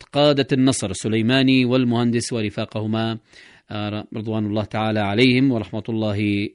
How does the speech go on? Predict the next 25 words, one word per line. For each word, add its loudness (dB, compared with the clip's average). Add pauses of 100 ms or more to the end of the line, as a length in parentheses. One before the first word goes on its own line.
(140)
تخشاهم -4 (380)
جميعًا. -2 (480)
تحالف 2
العدوان 4
يمهد 4
لاستهداف 0
ميناء 4
الحديدة 0
تحت -6
مزاعم 4
انطلاق 0
العملية 2
البحرية 0
الأخيرة، 2 (440)
آه، -2
منه، 0
فيما 0
يأتينا 2
من 0
أخبار 0
عاجلة 4
يحاول -2
العدوان -4 (120)
أن 2
يلملم 4